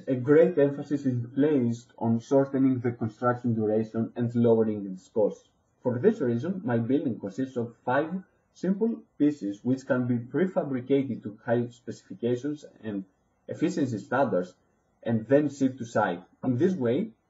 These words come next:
my house can be built in a few days. So overall, uh, the good part from my project and my experience, uh,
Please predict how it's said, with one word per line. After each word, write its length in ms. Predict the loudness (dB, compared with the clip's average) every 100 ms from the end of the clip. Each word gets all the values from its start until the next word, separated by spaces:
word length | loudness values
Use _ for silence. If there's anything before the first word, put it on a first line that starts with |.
| _ _ _
my 280 | -2 0 0
house 340 | 0 -2 -2 -2
can 180 | -2
be 80 | 0
built 260 | 0 0 0 -2
in 120 | -2
a 60 | -2
few 280 | -2 -2
days. 440 | 0 0 0 -4 _ _ _ _ _ _ _ _ _ _ _ _ _ _ _ _ _ _ _ _ _ _ _ _ _ -4
So 240 | -4 -6 _ 8
overall, 580 | 8 10 8 6 2 -6 _ _ _ _ -20 _ _ _ _ _ _ _ _ _ _ _ -8
uh, 420 | -2 0 0 -2 -6 -6
the 200 | 0 2
good 320 | 4 2 2
part 400 | -2 0 -2 -6 -14 -20 -20 _ _ -18 0
from 260 | 4 6
my 280 | 4 4 2 -2 _ _ _ _ _ 6
project 540 | 8 8 4 0 0
and 120 | 0
my 100 | 2
experience, 760 | 0 0 4 6 6 0 -2 -2
uh, 460 | 0 0 -2 -4